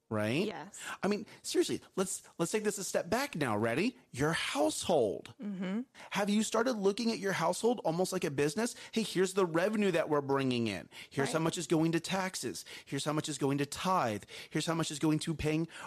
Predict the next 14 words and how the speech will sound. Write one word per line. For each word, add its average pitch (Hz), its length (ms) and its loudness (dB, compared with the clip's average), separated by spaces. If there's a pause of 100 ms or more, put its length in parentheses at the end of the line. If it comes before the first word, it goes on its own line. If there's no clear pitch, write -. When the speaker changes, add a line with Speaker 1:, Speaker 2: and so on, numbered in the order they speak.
(100)
Speaker 1:
our 156 140 2
vehicles 156 680 0 (220)
or 151 220 4
our 160 100 2
food 156 640 2 (200)
or 156 180 6
our 151 80 4
Speaker 2:
Mm-hmm. 139 80 -6
Speaker 1:
going 135 360 2
out 190 260 0 (200)
or 131 160 0
our 147 120 4
babysitter 147 640 -2 (200)
or 135 300 2